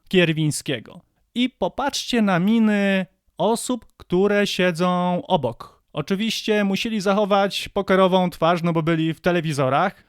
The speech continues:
ale popatrzcie, przyjrzyjcie się uważnie i patrzcie też na, na usta pana Kierwińskiego.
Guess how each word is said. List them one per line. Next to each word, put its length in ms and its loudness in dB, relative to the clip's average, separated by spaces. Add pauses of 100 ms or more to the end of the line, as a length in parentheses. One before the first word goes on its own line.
ale 200 0
popatrzcie, 500 -2
przyjrzyjcie 640 -4
się 340 -2
uważnie 680 -2 (220)
i 100 -6
patrzcie 540 -4
też 420 -2
na, 420 0 (180)
na 200 -6
usta 340 -8
pana 280 -4
Kierwińskiego. 920 -6